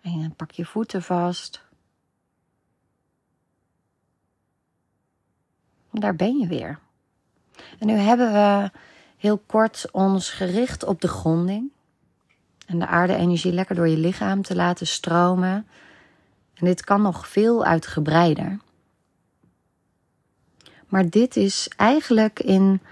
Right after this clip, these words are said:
enkele, enkele minuten dat je echt even tot jezelf komt. Door een gronding te maken.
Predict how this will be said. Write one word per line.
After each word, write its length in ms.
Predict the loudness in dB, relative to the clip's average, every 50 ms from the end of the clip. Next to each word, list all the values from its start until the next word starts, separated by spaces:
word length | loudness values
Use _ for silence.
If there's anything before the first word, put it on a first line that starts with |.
| -20 -20 -20 -20 -20 _ _ _ _ _ _ _ _ _ _ _ _ _ _ 0
enkele, 680 | 4 4 6 6 6 6 6 8 8 8 6 4 2 _ _
enkele 400 | 2 4 6 6 6 6 6 6
minuten 600 | 6 6 6 6 6 4 4 4 4 4 4 4 0 _ _ _ _ _ _ _ _
dat 220 | -4 -4 -4 -2
je 360 | -2 0 2 2 2 2 0 -2 -4
echt 200 | -6 -6 -6 -4
even 320 | -2 2 2 2 0 0 -2
tot 180 | -4 -2 -2
jezelf 460 | -2 -4 -2 -2 -2 -2 -2 -4 -8
komt. 500 | -10 -10 -8 -8 -8 -10 -12 -16 -20 -20 _ _ _ _ _ _ _ _ _ _ _ _ _ _ _ _ _ _
Door 200 | -2 0 0 2
een 80 | 0 0
gronding 680 | -4 -6 -4 0 2 2 4 4 4 2 0 0 -2 -6 _ _ _ _ _ _ _ _ _ _ _ _ _ _ _ _ _ _
te 140 | 0 2 4
maken. 520 | 4 4 4 0 -2 -6 -8 -12 -16 -18